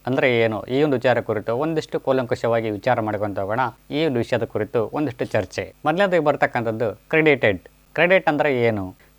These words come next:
ಕ್ರೆಡಿಟ್ ಅಂದ್ರೆ ನಮ್ಮ ಒಂದು ಬ್ಯಾಂಕ್ ಅಕೌಂಟಿಗೆ ಸೇರುವುದು, ಹೊಂದಿಕೆಯಾಗುವುದು. For example, ನಿಮ್ಮ ಒಂದು ಖಾತೆಗೆ ಹಣ ಜಮಾ ಆದ್ರೆ ಇದು ಕ್ರೆಡಿಟೆಡ್. ನಿಮ್ಮ ಒಂದು ಖಾತೆಗೆ ಬೇರೆ ಯಾರಿಂದನೂ ಹಣ ಜಮಾ ಆದ್ರೆ ಅದು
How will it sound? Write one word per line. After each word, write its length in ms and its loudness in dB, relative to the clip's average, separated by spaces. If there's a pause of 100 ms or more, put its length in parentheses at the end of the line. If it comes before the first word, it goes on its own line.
ಕ್ರೆಡಿಟ್ 440 4
ಅಂದ್ರೆ 520 2 (240)
ನಮ್ಮ 200 2
ಒಂದು 240 4
ಬ್ಯಾಂಕ್ 260 4
ಅಕೌಂಟಿಗೆ 680 0 (220)
ಸೇರುವುದು, 880 2
ಹೊಂದಿಕೆಯಾಗುವುದು. 1040 2 (200)
For 240 8
example, 560 4 (140)
ನಿಮ್ಮ 160 0
ಒಂದು 260 2
ಖಾತೆಗೆ 500 4 (380)
ಹಣ 140 6
ಜಮಾ 260 6
ಆದ್ರೆ 460 6 (100)
ಇದು 260 0
ಕ್ರೆಡಿಟೆಡ್. 800 0 (300)
ನಿಮ್ಮ 180 -2
ಒಂದು 260 2
ಖಾತೆಗೆ 460 0
ಬೇರೆ 320 0
ಯಾರಿಂದನೂ 600 2
ಹಣ 320 0
ಜಮಾ 360 2
ಆದ್ರೆ 440 0 (100)
ಅದು 340 2